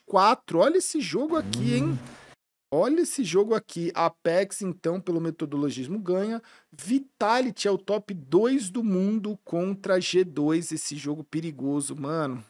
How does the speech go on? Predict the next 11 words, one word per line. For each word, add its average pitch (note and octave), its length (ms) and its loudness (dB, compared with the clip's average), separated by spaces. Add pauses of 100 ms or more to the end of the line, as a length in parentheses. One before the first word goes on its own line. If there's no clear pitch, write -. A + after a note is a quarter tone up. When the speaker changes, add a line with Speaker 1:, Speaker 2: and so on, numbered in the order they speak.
(200)
Speaker 1:
Teoricamente, D#3 840 2
metodologismo D#3 800 -2
é E3+ 40 -2
Vitality. A#3 680 -4 (340)
E C4+ 140 2
a C#4 180 2
Ence, A#3 460 -2
número A3+ 380 0
nove G3+ 440 2
do A#3+ 140 -8
mundo, A3 500 -4